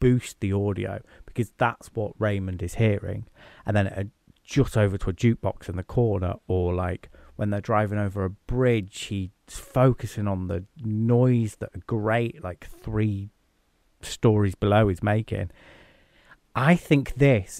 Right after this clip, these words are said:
is a very, very, very good representation of showing people how people with this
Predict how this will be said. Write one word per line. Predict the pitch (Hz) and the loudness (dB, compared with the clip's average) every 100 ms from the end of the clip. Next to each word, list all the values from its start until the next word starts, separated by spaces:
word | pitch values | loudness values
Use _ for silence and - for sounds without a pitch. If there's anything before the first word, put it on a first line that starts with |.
| - | -8
is | 107 101 | -6 -2
a | 104 104 | -2 -4
very, | 101 131 131 131 131 117 | -2 2 4 4 4 2
very, | - 117 107 107 101 107 110 - _ - - | 0 0 0 -2 -4 -8 -14 -20 _ -8 0
very | 151 143 117 104 95 | 4 6 4 2 0
good | 110 98 90 90 - - _ _ _ _ _ _ _ _ - | -2 -2 -4 -4 -6 -6 _ _ _ _ _ _ _ _ -6
representation | 107 107 - 110 95 92 - 95 92 - 98 95 - _ _ | 2 2 4 2 2 -2 -2 -2 -2 -4 -8 -8 -12 _ _
of | 101 87 - _ _ - | -6 -6 -8 _ _ -18
showing | - 117 98 98 92 - _ - | -6 -2 0 -2 -6 -10 _ 0
people | - 90 - 92 | 2 2 -4 -6
how | - 98 90 - | -4 -6 -6 -6
people | - 90 - 90 | -6 -6 -6 -8
with | 90 - | -8 -8
this | 95 90 - | -6 -6 -8